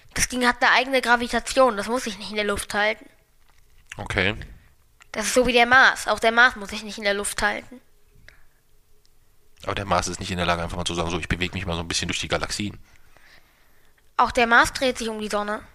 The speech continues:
Speaker 1: Also die, dieses Raumschiff hat ja eine eigene Gravitation. Und
Speaker 2: Ja,
Speaker 1: diese
Speaker 2: aber,
Speaker 1: eigene
Speaker 2: aber es hat ja
Speaker 1: Gravi-
Speaker 2: nicht eine eigene Umlaufbahn, sondern es muss ja dann, dann fragen wir anders, was ist denn der Antrieb dieses, wie funktioniert der Antrieb dieses
Speaker 1: Was haben wir leider daran nicht gesagt?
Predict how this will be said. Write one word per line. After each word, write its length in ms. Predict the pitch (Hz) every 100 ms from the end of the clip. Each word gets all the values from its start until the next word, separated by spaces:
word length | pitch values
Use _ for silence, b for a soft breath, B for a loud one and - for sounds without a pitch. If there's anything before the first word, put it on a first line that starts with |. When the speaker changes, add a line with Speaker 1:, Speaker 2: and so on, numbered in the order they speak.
| _ B B B B B -
Speaker 1:
Also 260 | - 233 226
die, 140 | 220 -
dieses 300 | 247 226 233
Raumschiff 420 | 226 240 262 262 -
hat 140 | 240
ja 60 | 240
eine 140 | 233
eigene 320 | 226 247 254
Gravitation. 720 | 247 254 247 - - 330 240 190 - - b b b b
Und 140 | - 254
Speaker 2:
Ja, 80 | 208
Speaker 1:
diese 40 | 254
Speaker 2:
aber, 40 |
Speaker 1:
eigene 160 | - 233
Speaker 2:
aber 80 | -
es 80 | 240
hat 60 |
ja 60 | 247
Speaker 1:
Gravi- 80 | 190
Speaker 2:
nicht 160 | 190
eine 80 | 92
eigene 240 | 92 95 80
Umlaufbahn, 680 | 208 80 - - 69 - - -
sondern 220 | 170 175
es 180 | 170 -
muss 160 | 180 -
ja 60 |
dann, 280 | 170 95 98 - B
dann 100 | -
fragen 240 | 92 101 92
wir 80 | 90
anders, 260 | 113 90
was 80 | 95
ist 120 | 95
denn 100 | 92
der 180 | 87 -
Antrieb 640 | 104 117 113 - 90 85 - -
dieses, 540 | 98 92 - - - -
wie 80 |
funktioniert 420 | 101 98 - 92 87
der 120 | 90
Antrieb 380 | 95 - 80 -
dieses 320 | 85 - -
Speaker 1:
Was 320 | 240 - -
haben 260 | 247 254 247
wir 80 | 247
leider 240 | 240 247
daran 240 | 247 254
nicht 140 | 254 -
gesagt? 500 | 262 302 262 - -